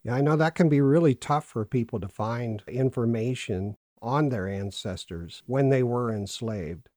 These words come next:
So thank you for that. I'm gonna be ordering a copy of your new book, My Best Genealogy Tips, Finding Formerly Enslaved Ancestors, as soon as it's available. Is it coming out in August?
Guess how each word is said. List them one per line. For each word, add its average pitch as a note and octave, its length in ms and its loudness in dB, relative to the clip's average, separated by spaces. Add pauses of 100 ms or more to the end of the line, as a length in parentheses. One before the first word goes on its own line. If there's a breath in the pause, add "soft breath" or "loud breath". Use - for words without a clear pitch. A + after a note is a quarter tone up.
So - 180 -8
thank C#3 380 -4
you A#2+ 80 0
for G2+ 220 -6
that. G2 340 -6 (160)
I'm A#2+ 100 -2
gonna D#3+ 220 4
be D3 140 4
ordering C#3+ 360 4
a G#2+ 100 -2
copy C#3 440 0
of G2+ 100 -4
your G#2 140 -6
new A#2 220 2
book, G2 340 -6 (220)
My B2 200 0
Best A#2+ 340 -4
Genealogy A#2 640 -2
Tips, - 400 -4
Finding A#2 420 0
Formerly B2 540 2
Enslaved A2 600 -2
Ancestors, G#2 840 -4
as G2+ 120 -6
soon G3+ 280 6
as F3 200 6
it's C#3 260 0
available. A2 640 -2
Is B2 140 0
it - 100 -4
coming G#3 280 8
out F#3+ 160 6
in D3 160 8
August? B2 540 0